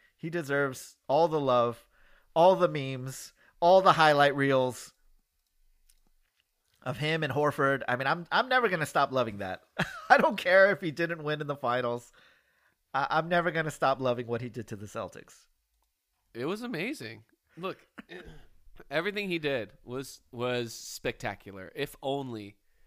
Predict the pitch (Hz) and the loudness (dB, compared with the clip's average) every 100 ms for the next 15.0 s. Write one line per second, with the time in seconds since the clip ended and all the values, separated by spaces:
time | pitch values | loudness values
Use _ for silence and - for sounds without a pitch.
0 | - 104 - 110 127 127 117 117 104 - | -20 -18 -16 -12 -6 -6 -6 -10 -10 -12
1 | 98 98 98 92 85 - _ - - 123 | -16 -16 -10 -10 -10 -14 _ -20 -14 -10
2 | 151 170 175 165 - 139 117 - 101 95 | -2 0 0 -4 -8 -8 -8 -10 -12 -12
3 | - - _ - _ _ 156 _ 139 170 | -16 -18 _ -20 _ _ -20 _ -6 -4
4 | 165 135 143 123 120 113 107 101 98 - | -2 0 -2 -4 -8 -8 -10 -12 -12 -6
5 | 165 214 214 190 196 - 139 120 107 101 | -4 0 2 4 2 2 2 4 -2 -6
6 | - 104 - 131 151 180 160 165 - 156 | -8 -10 -10 -6 0 2 2 -4 -2 0
7 | 147 - 147 165 160 123 147 139 135 123 | 0 4 6 8 4 2 0 0 -4 -2
8 | 135 143 147 147 147 127 113 104 98 123 | 2 4 6 4 0 -10 -10 -12 -12 -4
9 | 151 165 160 196 - - 107 120 117 143 | 0 2 4 4 4 -10 -8 -4 0 0
10 | 156 156 151 156 151 139 135 131 131 - | 0 4 6 6 4 2 2 0 -2 -8
11 | - _ _ - _ _ _ _ _ _ | -16 _ _ -20 _ _ _ _ _ _
12 | 110 123 139 147 151 151 131 127 127 120 | -4 2 2 2 -4 4 4 6 2 -4
13 | - 139 143 143 139 - 117 131 143 139 | -4 -2 0 2 0 -2 0 2 0 -2
14 | 156 151 147 135 131 135 135 - 151 | -4 -2 -4 -2 0 0 0 -2 -2